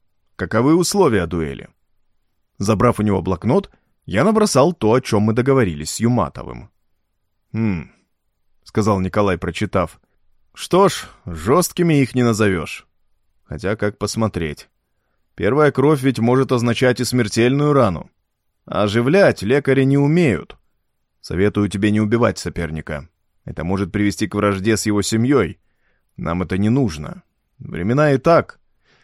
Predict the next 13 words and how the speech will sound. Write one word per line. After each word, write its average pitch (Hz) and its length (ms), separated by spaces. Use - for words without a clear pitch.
Ладно, 170 600
это 123 220
не 127 120
важно. 87 520
Просто 185 360
имей 196 200
в 180 40
виду, 180 220
что - 180
я 160 160
готов 143 320
тебя 131 220
поддержать. 110 720